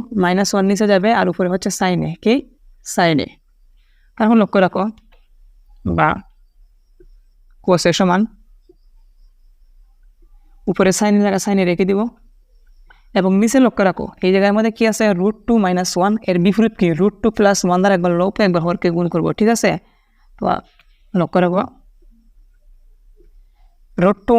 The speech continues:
মাইনাস ওয়ান দ্বারা একবার লবকে গুণ করবো, তাহলে লিখবো রুট টু মাইনাস ওয়ান, ব্র্যাকেট মানে গুণ বোঝায়। আবার লক্ষ্য রাখো, নিচে যা আছে আগে আমরা তাই রেখে দেই। কি দ্বারা গুণ করবো বলছিলাম? রুট টু, আচ্ছা, মাইনাস প্লাস দ্বারা গুণ করতে হবে, ঠিক আছে? মনে রাখবা। তো লিখবো রুট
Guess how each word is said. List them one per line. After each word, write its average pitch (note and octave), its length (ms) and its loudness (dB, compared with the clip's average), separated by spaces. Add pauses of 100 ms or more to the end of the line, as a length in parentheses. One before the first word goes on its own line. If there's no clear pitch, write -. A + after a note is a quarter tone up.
(380)
মাইনাস G3+ 560 2
ওয়ান F#3+ 160 0
দ্বারা G#3 140 2
একবার F3+ 220 0
লবকে F#3 340 0
গুণ F#3 160 -2
করবো, F#3+ 200 -2
তাহলে F#3 160 0
লিখবো F3+ 220 0
রুট F#3 240 -2 (260)
টু G#3+ 360 0
মাইনাস F3+ 540 -2
ওয়ান, F3+ 180 0 (260)
ব্র্যাকেট E3 300 -2
মানে F#3 160 0
গুণ F3+ 220 0
বোঝায়। F3+ 300 2 (480)
আবার F#3 160 2
লক্ষ্য F3+ 260 0
রাখো, G#3 180 0
নিচে G3+ 260 0
যা F3 120 -2
আছে F#3 160 -2
আগে F#3+ 80 0
আমরা F#3+ 180 0
তাই F#3 300 0
রেখে F#3 260 0
দেই। A3 200 0 (920)
কি F#3+ 100 0
দ্বারা G3 160 4
গুণ G#3 140 2
করবো G3+ 180 2
বলছিলাম? A3 360 2 (280)
রুট F#3 160 0 (120)
টু, B3 220 2 (460)
আচ্ছা, E3+ 220 0
মাইনাস G3+ 480 0
প্লাস F#3 220 4
দ্বারা F#3 160 2
গুণ F3+ 140 -2
করতে F3 260 -6
হবে, E3 160 -2
ঠিক G#3+ 160 0
আছে? A#3+ 200 -2 (180)
মনে F3+ 140 -2
রাখবা। F3+ 360 2 (560)
তো F3+ 80 2
লিখবো F3 260 2
রুট F#3+ 200 -2